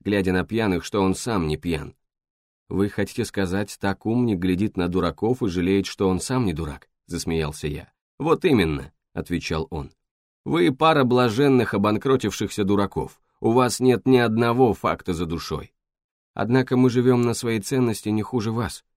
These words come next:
возразил Мод Брустер. Даже лучше, потому что вам это ничего не стоит. И еще потому, что мы берем в долг у вечности. Так ли это, или вы только воображаете, что это так,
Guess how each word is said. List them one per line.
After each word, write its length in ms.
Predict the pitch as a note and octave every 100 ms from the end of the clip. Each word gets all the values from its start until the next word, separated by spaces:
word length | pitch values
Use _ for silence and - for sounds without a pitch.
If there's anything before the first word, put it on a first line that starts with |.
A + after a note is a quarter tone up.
| -
возразил 480 | G2 F2+ E2+ E2+ E2+
Мод 180 | E2 F2
Брустер. 440 | G2+ E2+ - - _ _ _ _ _ _ _
Даже 340 | A2 B2+ A#2+ C#3+
лучше, 420 | D#3 D#3 - E2
потому 320 | E2+ F2+ G2
что 200 | F#2 G#2
вам 240 | G2+ G2+ G2+
это 300 | F#2+ F#2+ - -
ничего 400 | G#2 F#2 A2 G2
не 120 | G2
стоит. 420 | - F2+ D2 - _ _ _ _ _
И 80 | G2
еще 280 | F2 - -
потому, 300 | F2+ G2 F#2+
что 180 | -
мы 120 | G2 F#2+
берем 360 | F#2+ F2 G2+
в 80 | G#2
долг 280 | F#2+ F2+ -
у 60 |
вечности. 580 | C3+ D#2+ - D#2+ - - _ _ _ _ _ _ -
Так 240 | - C3+
ли 120 | C#3 B2+
это, 400 | C3 B2+ F#2+ -
или 140 | - A2
вы 120 | A#2
только 300 | B2+ A2+ A#2
воображаете, 800 | A2+ G#2+ A2 G#2 B2+ G#2+ D#2+ D#2+
что 200 | - F2+
это 200 | - D#2+
так, 320 | G2+ G#2